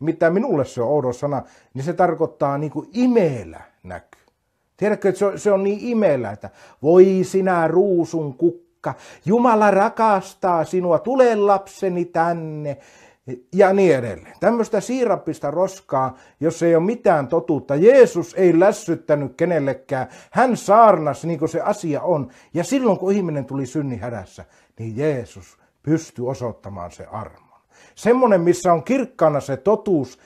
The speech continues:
siellä on kirkkaana myös armo. Yksi semmonen todella kova saarnaaja oli Jonathan Edwardsi. Hänellä yksi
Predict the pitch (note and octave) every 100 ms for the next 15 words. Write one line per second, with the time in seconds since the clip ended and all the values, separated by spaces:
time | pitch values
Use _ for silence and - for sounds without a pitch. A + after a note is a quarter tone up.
0 | _ - F3+ D3 A2+ F3+ - - A#2+ A#2
1 | C3 B2 - D#3 C3+ - _ _ _ _
2 | _ _ _ _ _ _ _ _ _ _
3 | _ G3 A#3+ - G#3+ G#3+ G3 F#3 G#3+ G#3
4 | D#3 - F3+ D#3 - D#3 C#3+ C3 A#2+ A#2
5 | A#2 G#2+ _ _ - E3+ E3 G3 A3+ D#3
6 | C#3 C3+ E3 E3 C3 - A2 G2+ - -
7 | A2 B2 A#3 A3 D#3 C#3 F3 E3+ - C#3
8 | C3